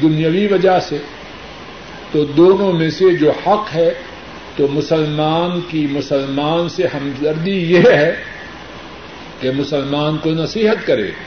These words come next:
کہ جس کا حق ہے اس کو واپس کرے۔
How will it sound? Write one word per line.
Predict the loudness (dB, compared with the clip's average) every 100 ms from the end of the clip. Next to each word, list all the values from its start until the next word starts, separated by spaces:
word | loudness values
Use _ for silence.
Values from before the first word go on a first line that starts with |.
| -16 -18 -18 -18 -18 -18 -18 -18 -8
کہ | -4
جس | 0 -2
کا | 0 -2
حق | 0 0 -2 0
ہے |
اس | 0 0
کو | -2
واپس | -2 -2 -8 -16
کرے۔ | -16